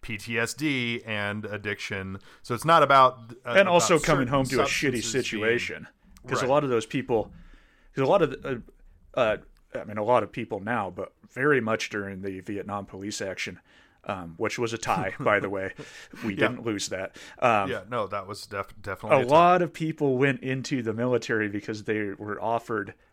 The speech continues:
Speaker 2: a choice between that and prison.
Speaker 1: Mm-hmm.
Speaker 2: And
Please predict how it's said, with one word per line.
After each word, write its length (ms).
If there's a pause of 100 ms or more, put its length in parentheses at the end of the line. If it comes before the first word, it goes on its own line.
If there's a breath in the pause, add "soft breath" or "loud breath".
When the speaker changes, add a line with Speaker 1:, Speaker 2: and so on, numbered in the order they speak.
Speaker 2:
a 120
choice 360
between 400
that 340
and 240
prison. 420 (760)
Speaker 1:
Mm-hmm. 340
Speaker 2:
And 320